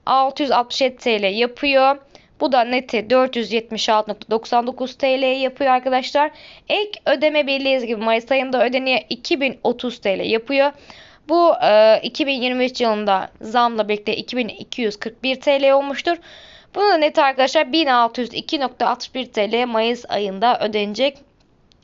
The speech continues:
Mayıs ayına kadar daha zamlar var, toplayıcı sözleşmesi var. Tabii ki de bu artar arkadaşlar. Bin altı yüz T L olmaz, bin sekiz yüz falan olur diye düşünüyorum. Süt parası kadın işçilere yirmi yedi T L'den otuz T L'ye çıkmıştır arkadaşlar. Bu da neti yirmi bir T L yapıyor.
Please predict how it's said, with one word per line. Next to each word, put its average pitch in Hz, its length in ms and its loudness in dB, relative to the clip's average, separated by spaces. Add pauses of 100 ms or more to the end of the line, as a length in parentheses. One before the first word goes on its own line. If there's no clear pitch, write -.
(140)
Mayıs 285 260 -2
ayına 220 180 -2
kadar 208 320 0
daha 208 220 2
zamlar 214 440 0
var, 214 260 2
toplayıcı 214 460 -6
sözleşmesi 214 420 -6
var. 214 200 -4
Tabii 285 200 -2
ki - 80 -18
de 220 140 -8
bu - 120 -8
artar 214 360 -2
arkadaşlar. - 580 -6 (720)
Bin 285 120 -6
altı 220 280 -4
yüz 226 120 -8
T 214 200 -2
L - 80 -2
olmaz, 220 280 -4
bin 233 80 -6
sekiz 214 340 -10
yüz 196 160 -14
falan 208 240 -2
olur - 200 -10 (160)
diye 208 180 -6
düşünüyorum. 202 480 -8
Süt 320 340 -6
parası 240 520 0 (680)
kadın 285 300 -2
işçilere 208 1000 -2 (120)
yirmi 262 280 -2
yedi 240 140 -2
T 214 220 -2
L'den 196 200 0
otuz 254 340 -6
T 220 200 -2
L'ye 190 120 -6
çıkmıştır 269 580 -4
arkadaşlar. 262 640 0
Bu 247 120 -6
da 226 60 0
neti 202 340 -4
yirmi 214 380 -4
bir 247 160 -2
T 262 200 -2
L - 20 0
yapıyor. 254 500 0